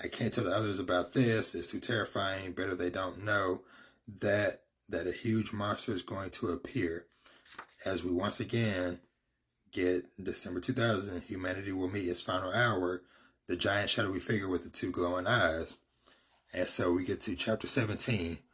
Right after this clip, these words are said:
which is probably one of my favorite ones because we start to get into,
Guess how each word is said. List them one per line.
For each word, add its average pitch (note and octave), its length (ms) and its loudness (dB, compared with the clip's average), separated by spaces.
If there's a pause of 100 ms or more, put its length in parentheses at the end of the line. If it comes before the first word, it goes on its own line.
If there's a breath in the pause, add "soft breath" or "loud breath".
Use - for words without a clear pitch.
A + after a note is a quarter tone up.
(340 soft breath)
which F2+ 180 -2
is - 80 2
probably A#2+ 520 6
one G2 240 2
of F2+ 140 0
my F#2 140 4
favorite G#2 440 2
ones F#2 380 0
because F2+ 420 -4
we F#2 80 -2
start F#2+ 240 -2
to - 80 -14
get F#2+ 180 -4
into, F2+ 580 0